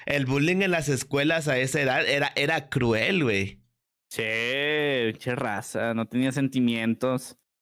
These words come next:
Speaker 1: Sí, güey, era, yo me acuerdo, güey. O sea, yo no era bully, pero sí éramos bien cábulas, pues, con los compas y todo el
Speaker 2: <laughs>
Speaker 1: pedo, o sea, y no era como que tan mal visto como ahorita, güey. O sea, pues, tú sí veías, no sé, a lo mejor un,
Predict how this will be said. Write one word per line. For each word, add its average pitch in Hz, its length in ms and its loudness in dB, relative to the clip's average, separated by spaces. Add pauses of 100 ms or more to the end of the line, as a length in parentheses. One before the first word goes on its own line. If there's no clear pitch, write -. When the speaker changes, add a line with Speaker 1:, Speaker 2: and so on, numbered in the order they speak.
Speaker 1:
Sí, 139 340 2
güey, 185 200 2
era, 139 320 0
yo 135 200 2
me 143 100 2
acuerdo, 147 440 0
güey. 147 140 2
O 139 60 2
sea, 143 100 2
yo 165 120 2
no 214 100 2
era 240 160 2
bully, 185 460 0 (400)
pero 151 240 2
sí 135 120 0
éramos 160 320 0
bien 143 380 2
cábulas, 143 460 0
pues, - 160 -4
con 139 160 0
los 113 160 0
compas 127 400 0
y - 80 2
todo 127 140 2
el 123 160 0
Speaker 2:
<laughs> - 20 -18
Speaker 1:
pedo, 165 220 2
o 123 40 0
sea, 120 240 -2 (160)
y 165 160 0
no 180 140 2
era 214 260 0
como 165 220 0
que 160 100 -2
tan 190 480 0
mal 170 300 0
visto 160 320 -2
como 147 240 2
ahorita, 160 400 0
güey. 123 160 2
O 117 40 0
sea, 120 220 0
pues, 120 180 -4
tú 143 120 0
sí 185 120 0
veías, 151 420 2
no 143 140 2
sé, 147 160 0
a 147 60 0
lo 143 100 2
mejor 131 360 0
un, 139 440 2